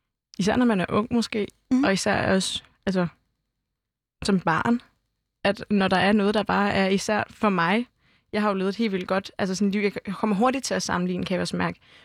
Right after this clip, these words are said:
Speaker 1: Kommer hurtigt til at sammenligne til mit eget liv, og hvordan jeg har haft det som barn, og hvad jeg har oplevet i de første år. Sådan, jeg har jo haft det mega godt, at bare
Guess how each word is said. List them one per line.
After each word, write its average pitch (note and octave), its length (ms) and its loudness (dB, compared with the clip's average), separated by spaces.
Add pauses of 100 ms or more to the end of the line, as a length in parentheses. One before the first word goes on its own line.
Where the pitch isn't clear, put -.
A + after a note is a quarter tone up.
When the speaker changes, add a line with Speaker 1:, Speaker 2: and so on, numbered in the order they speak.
Speaker 1:
Kommer G#3 180 2
hurtigt G#3+ 180 2
til - 80 -4
at F#3+ 60 -4
sammenligne F#3 320 0
til F#3 120 -4
mit E3+ 140 -4
eget G3 280 2
liv, A3 160 2
og F#3 60 -2
hvordan E3+ 260 -2
jeg F3+ 120 0
har G3 200 0
haft F3+ 200 -2
det G3+ 100 -6
som F#3 140 -2
barn, F3+ 220 0
og F3 60 -2
hvad F3 100 0
jeg F3+ 80 0
har F3+ 100 -2 (140)
oplevet F#3+ 560 -2 (220)
i G3 40 -6
de - 160 -10
første - 340 -4
år. F#3+ 160 2
Sådan, F#3 160 -2
jeg F#3 80 2
har F#3 60 4
jo F#3 100 -2
haft F3+ 220 -2
det F#3 80 0
mega F3+ 180 0
godt, F3+ 280 -2
at - 120 -4
bare F3+ 240 -2